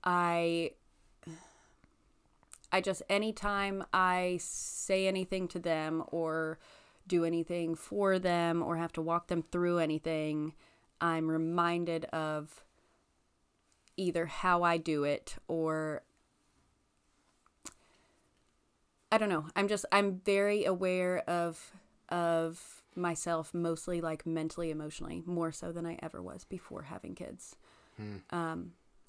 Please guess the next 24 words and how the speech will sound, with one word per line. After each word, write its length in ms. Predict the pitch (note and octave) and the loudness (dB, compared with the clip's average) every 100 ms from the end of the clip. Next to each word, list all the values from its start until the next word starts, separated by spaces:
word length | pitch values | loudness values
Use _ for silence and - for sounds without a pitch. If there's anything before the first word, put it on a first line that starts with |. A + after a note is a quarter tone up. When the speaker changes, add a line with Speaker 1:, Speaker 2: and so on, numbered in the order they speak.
| - _ _ _ _ - | -14 _ _ _ _ -6
Speaker 1:
and 140 | F3 | -2
I 80 | E3+ | 0
know 180 | E3+ E3 | -2 -2
that's, 280 | E3 D#3+ - - | -6 -8 -12 -8
like, 220 | F3+ E3+ _ _ _ _ _ _ _ - | -8 -10 _ _ _ _ _ _ _ -6
not 220 | F#3 E3 | -4 -4
necessarily 680 | E3+ - F#3 F3 E3+ D#3+ - _ - | -4 -4 -2 0 0 -2 -6 _ -8
the 80 | E3 | -4
norm. 800 | D#3+ E3 F3 E3+ C#3 D3 E3 F3 | -2 0 0 -2 -2 -4 -6 -8
I 80 | - | -8
think 160 | F3 E3 | -6 -6
it's 160 | - | -8
common, 640 | - - F3+ F#3+ C#3+ D#3+ - | -10 0 2 2 -2 -4 -6
but 180 | F3 - | -8 -4
maybe 200 | E3+ E3+ | -4 -4
not 180 | E3 - | -6 -4
the 60 | |
norm. 460 | D#3 D#3 C#3+ D#3 E3 - - - - - | -2 -2 -4 -6 -8 -14 -20 -20 -20 -10
Um, 360 | E3+ D#3+ D#3+ - | -6 -4 -6 -6
but 120 | E3 | -6
I 120 | E3 | -6
think 320 | D3+ E3 D#3 | -8 -8 -6
it's 240 | - - - | -10 -14 -10
definitely 560 | E3 - E3+ D#3+ D#3+ | -10 -8 -8 -6 -8